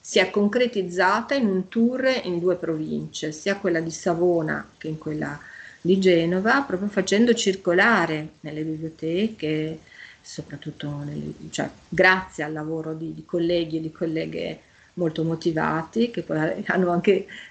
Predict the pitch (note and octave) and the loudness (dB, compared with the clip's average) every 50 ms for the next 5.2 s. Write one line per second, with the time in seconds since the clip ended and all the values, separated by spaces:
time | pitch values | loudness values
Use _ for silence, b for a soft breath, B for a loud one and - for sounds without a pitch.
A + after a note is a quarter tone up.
0 | B _ _ - - E3+ E3+ E3+ E3+ D#3+ - E3 D#3+ - E3+ D#3+ D#3+ D#3 E3 D#3+ | B _ _ -10 -10 -6 -4 -4 -6 -4 -6 -6 -6 -4 -2 -2 0 0 2 2
1 | D#3+ D#3+ D#3 D3+ D#3 - G3 G3+ G3 G3 F#3+ F#3 F3 E3 E3 E3 E3 - - E3+ | 4 2 2 0 0 2 4 6 8 8 6 6 6 2 0 -2 -6 -6 -6 -6
2 | E3 E3 - E3 E3 E3 D#3+ - - - E3 D#3+ D#3+ E3+ F3 E3+ F3 F3 F3+ F3+ | -6 -6 -4 -4 -2 -2 -2 -2 -4 -6 -6 -6 -6 -6 -6 -6 -6 -8 -8 -10
3 | - - D#3+ D#3+ D3+ D#3 D#3+ D#3+ D#3 D#3 - F#3+ G3 G#3 G3+ F3 E3 D#3+ D#3+ E3 | -4 -2 -2 0 0 0 0 0 0 2 4 6 6 6 6 6 4 2 2 0
4 | D#3+ D#3 D#3+ E3+ D#3+ - - F#3+ F#3+ G3+ G3 F#3+ G3 G#3 A3+ A#3+ B3+ - - C4+ | 0 2 0 0 -2 -2 0 2 4 4 4 4 4 4 4 2 0 -2 -2 0
5 | C#4 C#4 B | 0 -2 B